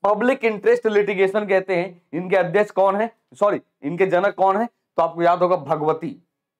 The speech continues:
है ना? कौन है बताओ जरा, कौन है बताओ? पीआईएल के जनक कौन है?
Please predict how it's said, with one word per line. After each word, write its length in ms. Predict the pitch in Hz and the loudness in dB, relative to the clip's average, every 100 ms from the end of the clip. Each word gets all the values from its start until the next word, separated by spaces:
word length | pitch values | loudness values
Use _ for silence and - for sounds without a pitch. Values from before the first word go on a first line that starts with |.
| _ _ _ _ _ _ _ - | _ _ _ _ _ _ _ -4
है 60 | |
ना? 100 | 214 247 - _ _ _ _ - | -2 -4 -8 _ _ _ _ -2
कौन 160 | 208 | 0
है 60 | 233 | 0
बताओ 220 | 226 233 | 2 2
जरा, 300 | 226 214 127 _ _ _ _ _ _ _ _ _ _ _ _ _ _ _ _ _ _ _ _ _ _ _ _ _ _ - | 2 0 -2 _ _ _ _ _ _ _ _ _ _ _ _ _ _ _ _ _ _ _ _ _ _ _ _ _ _ -2
कौन 240 | 175 226 | 0 2
है 140 | 226 220 | 2 2
बताओ? 300 | 220 220 175 - _ _ _ _ _ _ _ _ _ _ _ _ _ _ _ _ _ _ _ _ _ _ _ _ - | 2 0 0 -4 _ _ _ _ _ _ _ _ _ _ _ _ _ _ _ _ _ _ _ _ _ _ _ _ 0
पीआईएल 360 | 180 196 233 220 | 2 4 2 0
के 100 | 220 | 0
जनक 280 | 214 220 | 0 0
कौन 220 | 220 226 | 2 0
है? 140 | 214 | 0